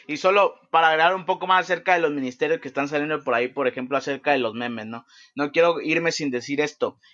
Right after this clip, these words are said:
está padre porque están usando la retórica y están usando también, por ejemplo, el asunto de la comedia,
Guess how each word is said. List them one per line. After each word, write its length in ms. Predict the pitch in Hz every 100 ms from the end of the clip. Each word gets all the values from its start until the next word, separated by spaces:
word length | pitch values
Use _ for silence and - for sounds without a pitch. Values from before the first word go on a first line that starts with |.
| -
está 400 | 131 - 156 -
padre 280 | 170 175
porque 300 | 175 156 135
están 260 | 123 143 143
usando 320 | 151 156 156
la 120 | 156
retórica 680 | 123 117 139 143 143 151 147
y 100 | 127
están 220 | 123 135
usando 300 | 135 143 139
también, 240 | 135 123 120
por 160 | 139
ejemplo, 360 | 123 127 123 131
el 100 | 127
asunto 340 | 113 120 117
de 40 | 135
la 160 | 123
comedia, 480 | - 110 117 123 107